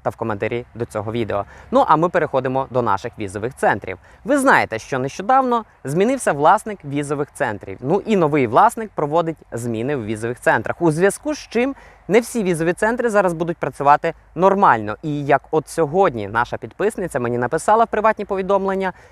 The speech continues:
і хотіла застерегти інших людей, що її син неповнолітній поїхав в Україну для того, щоб відправ-, відправити документи новою поштою на шкільну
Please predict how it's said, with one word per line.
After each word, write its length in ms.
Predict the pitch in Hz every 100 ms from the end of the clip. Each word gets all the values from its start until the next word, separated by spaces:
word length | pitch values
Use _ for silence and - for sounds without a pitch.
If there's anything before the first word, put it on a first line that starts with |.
| _
і 100 | -
хотіла 380 | 208 240 226 214
застерегти 540 | 196 190 196 190 _ 196
інших 460 | 180 190 - 175
людей, 260 | 170 170 175
що 280 | - 170 - _ -
її 380 | 143 151 269 320
син 460 | - - 180 180 -
неповнолітній 720 | 196 233 214 190 165 156 170
поїхав 300 | 202 240 226
в 40 | 180
Україну 420 | - 185 247 240
для 140 | 180
того, 220 | 175 214
щоб 220 | 180 175 156
відправ-, 380 | 151 170 151 -
відправити 680 | 156 175 - 180 143 127 120
документи 520 | 135 180 214 262 247
новою 300 | 240 226 226
поштою 480 | 220 214 - 190 190 - - 160
на 280 | 185 214
шкільну 500 | - - 160 151 160